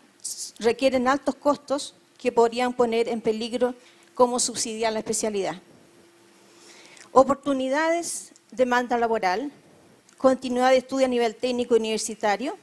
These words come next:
vigencia de la especialidad en el ámbito de salud.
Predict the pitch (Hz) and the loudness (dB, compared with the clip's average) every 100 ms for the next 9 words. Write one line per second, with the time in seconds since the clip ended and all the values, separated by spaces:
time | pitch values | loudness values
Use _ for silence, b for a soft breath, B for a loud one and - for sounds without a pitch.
0 | _ _ _ _ b b b - 247 - | _ _ _ _ b b b -8 -2 2
1 | 285 277 294 277 262 - - 240 226 240 | 2 2 2 2 0 -4 -4 -2 2 2
2 | 247 226 233 240 240 233 220 214 196 208 | 2 0 -2 -2 -2 0 0 0 -2 0
3 | 381 | -2